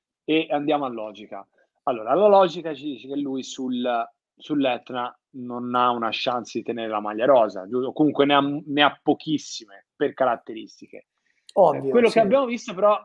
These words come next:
Speaker 1: è che ha dimostrato un grande attaccamento alla maglia rosa e ha dato una grande importanza a questo traguardo, perché sia la prima tappa che ha vinto, sia la cronometro,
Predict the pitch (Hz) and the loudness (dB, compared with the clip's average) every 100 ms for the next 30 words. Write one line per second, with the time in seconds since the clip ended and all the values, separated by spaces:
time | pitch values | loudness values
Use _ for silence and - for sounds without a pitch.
0 | _ _ - 170 185 - _ _ _ _ | _ _ 0 0 0 -4 _ _ _ _
1 | _ _ - 156 170 165 _ _ _ _ | _ _ -18 -10 -8 -8 _ _ _ _
2 | 147 131 151 156 180 165 151 147 240 190 | -12 -10 -10 -10 -10 -10 -6 -2 0 0
3 | 156 - 139 147 147 135 120 110 107 101 | -4 -2 -4 -4 -4 -8 -10 -12 -12 -12
4 | _ _ - 139 135 135 123 127 131 139 | _ _ 2 2 4 0 0 -2 2 6
5 | 170 208 208 208 196 - 156 170 165 139 | 6 6 2 0 -2 -8 -6 -6 -6 -6
6 | 135 160 147 139 135 190 170 143 127 120 | 0 0 0 -8 -2 -2 -2 -8 -8 -8
7 | 151 175 165 135 127 120 135 156 190 175 | -4 -4 -6 -12 -10 -10 -4 2 2 2
8 | 117 110 - 113 - - 233 185 160 151 | -4 -14 -14 -16 -12 0 2 2 0 -8
9 | 143 143 110 104 - 123 123 110 95 _ | -8 -8 -10 -16 -16 -16 -16 -20 _ _
10 | _ _ _ _ _ - 185 135 143 147 | _ _ _ _ _ -4 -2 -2 -6 -4
11 | 170 180 175 190 190 | -2 -4 -6 -6 -6